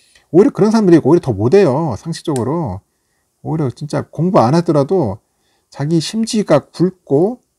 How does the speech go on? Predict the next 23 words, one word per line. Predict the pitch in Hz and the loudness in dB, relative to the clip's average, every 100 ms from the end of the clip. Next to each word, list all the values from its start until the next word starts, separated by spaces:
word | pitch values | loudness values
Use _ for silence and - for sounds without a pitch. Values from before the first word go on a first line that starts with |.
| _ _ - | _ _ -6
의지 | 123 180 175 185 143 | 0 0 0 0 0
있고 | - - 147 208 - _ _ _ _ _ _ _ | -4 -8 -6 -6 -10 _ _ _ _ _ _ _
자기 | - 131 156 147 | -8 -2 0 0
뭐 | 123 117 117 | 0 -2 -4
사고 | 135 - 196 175 160 214 - | -8 -10 0 2 2 0 -6
철학이 | 208 202 165 156 226 - _ _ _ | -4 -4 0 -2 -4 -12 _ _ _
확고한 | - - - 226 214 | -20 -20 -8 -2 2
사람들 | 160 127 98 | 2 2 -2
있잖아요. | - 123 92 107 254 - _ _ _ _ _ _ _ - | -4 -4 -2 -4 -6 -10 _ _ _ _ _ _ _ -20
주관이 | - 131 117 | -6 -2 -2
확고한 | 143 196 185 | -4 -6 -4
사람들이 | 123 98 | -4 -6
잘하더라고, | - 101 107 101 87 85 | -8 -8 -6 -6 -8 -8
보니까. | 98 - 87 82 87 _ _ | -10 -10 -14 -16 -18 _ _
흔들리지 | - 190 190 185 143 123 | -8 0 2 2 2 -2
않는 | 95 101 95 | -4 -6 -10
그런 | 113 101 | -10 -10
사람들. | 95 87 90 123 214 _ _ _ _ - | -10 -10 -10 -10 -12 _ _ _ _ -12
멘탈 | 185 131 175 185 | -6 -4 -4 -4
관리만 | 175 147 135 117 | -2 -2 -2 -6
잘하면은 | - 117 127 104 117 101 | -8 -6 -6 -4 -6 -6
여러분들 | 110 110 95 92 | -6 -6 -6 -10
충분하게 | - 185 185 151 101 104 98 | -12 -10 -6 -6 -6 -6 -8